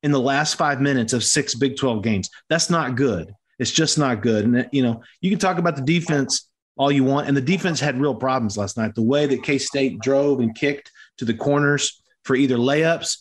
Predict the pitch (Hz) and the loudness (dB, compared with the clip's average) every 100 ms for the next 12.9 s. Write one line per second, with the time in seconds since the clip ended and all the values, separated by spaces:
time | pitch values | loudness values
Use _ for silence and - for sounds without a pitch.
0 | _ 117 - 147 151 131 135 143 156 160 | _ -8 -2 0 2 0 4 4 6 4
1 | 156 160 - _ 117 110 117 131 185 170 | 2 -4 -6 _ -20 -18 -18 -4 0 2
2 | 160 143 135 120 135 131 123 123 113 - | 4 2 0 2 2 2 4 2 0 -4
3 | _ _ _ - 139 139 143 147 151 127 | _ _ _ -6 0 2 2 2 2 2
4 | 143 139 139 127 110 - 123 113 92 87 | 2 0 0 0 0 0 2 2 0 -2
5 | 90 _ - _ 101 131 123 120 - _ | -8 _ -20 _ -4 0 2 0 -8 _
6 | _ _ - 120 117 104 101 - _ _ | _ _ -4 0 0 0 -4 -10 _ _
7 | _ _ 175 170 196 196 208 156 175 175 | _ _ -8 -2 0 2 2 2 2 0
8 | - 180 151 156 151 139 110 147 147 - | 2 0 2 0 0 -2 0 0 0 -2
9 | 143 143 139 143 147 127 123 117 170 156 | 0 0 0 2 2 2 2 0 0 0
10 | - 127 143 143 143 160 127 - _ - | 0 -2 0 0 0 0 -2 -10 _ -2
11 | 185 170 143 208 202 180 185 165 170 170 | 0 2 4 4 4 2 0 0 0 0
12 | 160 156 139 113 156 165 170 160 | -2 -2 -4 0 0 2 2 0